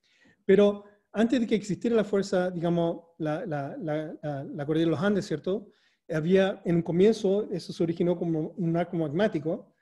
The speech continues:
que fue el, cuando comenzó, ¿cierto?, todo esto. Y eso se puede trazar hasta bien atrás en el tiempo, ¿cierto? Podemos tratar, trazarlo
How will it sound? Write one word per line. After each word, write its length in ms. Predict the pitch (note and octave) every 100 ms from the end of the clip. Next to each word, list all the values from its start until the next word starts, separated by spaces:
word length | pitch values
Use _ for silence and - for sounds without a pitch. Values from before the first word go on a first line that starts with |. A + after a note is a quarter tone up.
| _ _
que 120 | - E3+
fue 220 | F3+ F3+
el, 120 | F#3
cuando 220 | F3 E3
comenzó, 360 | E3 D3+ C3+ A#3
¿cierto?, 300 | - E3 C#3+
todo 160 | C#3
esto. 320 | A#2+ - E3+ - _ _ _ _ -
Y 140 | E3
eso 160 | G3 G3+
se 100 | G3
puede 160 | F#3
trazar 340 | F3+ D3+ - F#3
hasta 180 | F#3
bien 260 | D3 E3 G#3
atrás 200 | G#3 G3
en 80 | G3
el 80 | G3+
tiempo, 260 | G#3+ C3
¿cierto? 240 | - C3 C3+
Podemos 260 | D3+ D3+
tratar, 420 | - C#3 D#3 B3+
trazarlo 640 | - C3 - F3 F3+ G3